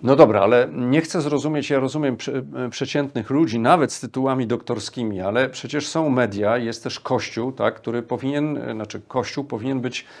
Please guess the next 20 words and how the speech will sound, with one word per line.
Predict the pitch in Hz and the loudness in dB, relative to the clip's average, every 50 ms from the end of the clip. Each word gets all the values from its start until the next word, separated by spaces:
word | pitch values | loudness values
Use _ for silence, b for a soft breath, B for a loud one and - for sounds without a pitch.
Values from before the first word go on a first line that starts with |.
| B B B B | B B B B
zwracać | - 104 113 151 156 143 131 131 - | -4 2 2 2 4 2 0 -2 -2
uwagę | 120 104 120 123 123 131 135 | -2 0 0 0 2 2 0
na | 131 127 123 | 0 -2 -2
te | - 131 123 123 120 123 | 0 2 2 2 2 2
wartości | 123 120 113 - 151 135 - - 139 | 0 0 0 0 -2 -2 -2 -4 -4
uniwersalne, | 131 135 127 120 110 120 127 - - - 101 92 95 90 - | -4 -2 -2 -2 -2 -2 -4 -2 -2 0 0 0 -2 -6 -4
tak? | - 139 160 - - | -2 -2 -2 0 -2
Jeżeli | 110 98 117 135 160 143 | -6 -6 -4 -2 0 2
mamy | 120 135 160 175 165 | 2 2 2 2 0
do | 139 135 | 0 -2
czynienia | 131 - 131 123 127 131 127 127 123 123 123 B B B B | -2 -4 -4 -4 -4 -2 0 0 0 -2 -2 B B B B
z | - - | -8 -6
takim | 127 113 - 135 123 | -6 -4 -2 -2 -2
typowym | - - 131 127 - 160 165 170 175 170 | -2 -2 -2 4 4 4 4 4 2 0
mechanizmem | 160 143 - - 131 123 120 113 104 98 110 110 110 113 | 0 0 0 -2 -2 0 0 0 0 0 0 0 0 0
rozwalenia | 117 107 98 110 113 107 127 151 165 151 123 | -2 -2 0 2 2 2 2 2 2 0 0
kraju | - - 120 120 131 143 143 139 | 0 -2 0 0 0 0 0 -4
przez | 139 - 127 - | -6 -8 -10 -8
socjalizm, | - - 127 - - - 104 90 90 95 107 123 143 156 160 160 B B B B B B B | -6 -6 -6 -6 -4 -4 -4 -2 -4 -4 -6 -6 -6 -6 -8 -8 B B B B B B B
a | B 127 131 - | B 2 2 2